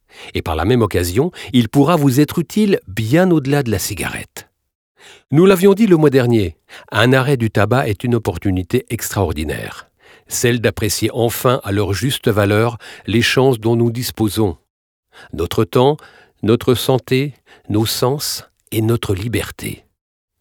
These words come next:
C'est également l'occasion de se poser plusieurs questions. Qu'est-ce qui compte vraiment pour moi ? Comment éviter de me faire manipuler à nouveau ?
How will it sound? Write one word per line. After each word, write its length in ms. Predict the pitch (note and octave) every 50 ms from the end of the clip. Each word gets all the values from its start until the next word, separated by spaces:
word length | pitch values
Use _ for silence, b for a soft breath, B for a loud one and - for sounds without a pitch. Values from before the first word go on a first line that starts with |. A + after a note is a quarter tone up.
| b b b b b b b -
C'est 220 | - - E3+ -
également 380 | A3+ G#3 G3+ G3+ G3+ G3+ G#3+ G3
l'occasion 420 | C#3+ B2 - D3 C#3 C#3+ D#3+ G3
de 100 | F3 C3+
se 140 | C3 - -
poser 380 | C#3+ - - E3+ D#3+ - A3+ G3+
plusieurs 480 | - - G3 G3 F3+ F#3+ G#3+ F#3 -
questions. 500 | - - - - - - - - - - - - _ _ _ _ _ B B B B B B B B
Qu'est-ce 240 | - F3 G3 - -
qui 140 | G#3+ F#3
compte 240 | - - A3+ A3+ F#3
vraiment 320 | B2+ A#2 C#3+ D#3 F3+ F#3+ E3+
pour 200 | - D#3 D3+ D#3+
moi ? 300 | E3 D#3+ B2+ F2+ - - _ _ _ _ _ _ _ _ _ _
Comment 320 | - - E2+ G2+ B2 C#3 C#3+
éviter 400 | B2+ A2 A#2+ A2+ - - D#3 D3+
de 80 | C3
me 160 | B2 A#2 A#2+ A2+
faire 240 | - - B2 -
manipuler 560 | A#2 A2+ A2+ A#2 A#2 A2+ - C#3+ C#3+ D#3 F#3+ E3+
à 80 | D#3
nouveau ? 380 | D3+ D3 C#3 C3 A2+ F2+ D#2